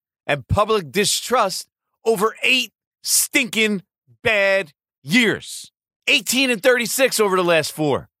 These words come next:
So they're plus four fifty. But I have to say,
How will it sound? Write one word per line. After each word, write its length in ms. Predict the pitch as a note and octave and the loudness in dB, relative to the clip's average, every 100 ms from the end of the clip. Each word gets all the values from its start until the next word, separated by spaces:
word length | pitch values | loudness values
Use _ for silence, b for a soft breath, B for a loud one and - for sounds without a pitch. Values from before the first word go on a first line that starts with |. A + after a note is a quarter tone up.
| _ _ | _ _
So 140 | - | -2
they're 140 | F#3 B3 | 0 0
plus 320 | - B3 F#3+ | 0 -2 -4
four 260 | - A#3 A#3 | -4 -2 0
fifty. 500 | - A3 - F2+ _ _ _ _ | 0 -2 -4 -14 _ _ _ _
But 380 | A#2 - D#3+ - _ - | -4 -2 -2 -4 _ -4
I 140 | C#3+ | 0
have 180 | E3+ D#3+ | 0 -2
to 100 | A#2+ | -6
say, 320 | - C3+ F2+ | -2 0 -2